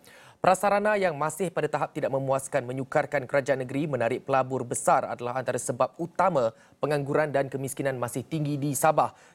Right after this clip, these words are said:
Timbalan Ketua Menteri Datuk Seri Bong Mokhtaradin berkata, kerajaan negeri peka dengan situasi berkenaan justru menyiapkan projek prasarana terutama pembinaan lebuh raya Pen Borneo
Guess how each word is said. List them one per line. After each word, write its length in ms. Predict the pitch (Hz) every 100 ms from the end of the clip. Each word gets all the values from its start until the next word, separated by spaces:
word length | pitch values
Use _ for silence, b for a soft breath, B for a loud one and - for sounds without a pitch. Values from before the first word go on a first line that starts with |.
| b
Timbalan 320 | 196 190 180
Ketua 320 | 175 185 180
Menteri 320 | 160 151 143
Datuk 240 | 127 139 110
Seri 160 | 147
Bong 240 | 131 143 131
Mokhtaradin 640 | 131 82 135 131 131 143
berkata, 560 | 143 - 131 - 117 156 B B -
kerajaan 320 | 170 - 202
negeri 160 | 180 220
peka 400 | 170 - 156 120
dengan 240 | 123 131
situasi 480 | - 139 135 131 135
berkenaan 560 | 131 127 120 131 117 117
justru 320 | 143 131 170
menyiapkan 560 | 143 113 127 - 143 123
projek 400 | - 147 131 -
prasarana 640 | 139 131 131 117 113 131
terutama 480 | 139 123 117 123 120
pembinaan 560 | - 127 127 123 131 120
lebuh 320 | 120 131 127
raya 160 | 123 117
Pen 240 | 131 123
Borneo 480 | 165 185 127 104